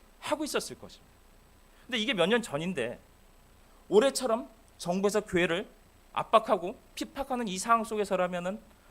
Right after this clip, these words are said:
아마 지금 설문조사를 한다면 더 엄청난 결과가 나올 수도 있을 것이라고 생각합니다. 이것이 옳고 그름을 떠나가지고 이건 굉장히 심각한 이야기가 됩니다.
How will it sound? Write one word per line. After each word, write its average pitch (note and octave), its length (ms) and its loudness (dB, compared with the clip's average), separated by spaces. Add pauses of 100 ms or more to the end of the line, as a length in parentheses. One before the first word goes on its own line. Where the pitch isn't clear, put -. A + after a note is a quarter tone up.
(180)
아마 F#3+ 380 4 (460)
지금 G#3+ 500 -2 (1040)
설문조사를 F#3+ 520 -2
한다면 D#3 320 -4 (460)
더 E3+ 300 0 (280)
엄청난 F#3+ 380 -4
결과가 C#3 300 -6
나올 B2+ 260 -2
수도 B2+ 280 -12 (680)
있을 G3+ 300 -6
것이라고 D#3 360 -2
생각합니다. - 440 -14 (2500)
이것이 C#4 260 4
옳고 G#3+ 280 4
그름을 A#3 340 2
떠나가지고 C4+ 680 4 (1080)
이건 B3+ 160 0
굉장히 A3 240 2
심각한 C#4 400 0
이야기가 C3 360 -2
됩니다. F2 360 -18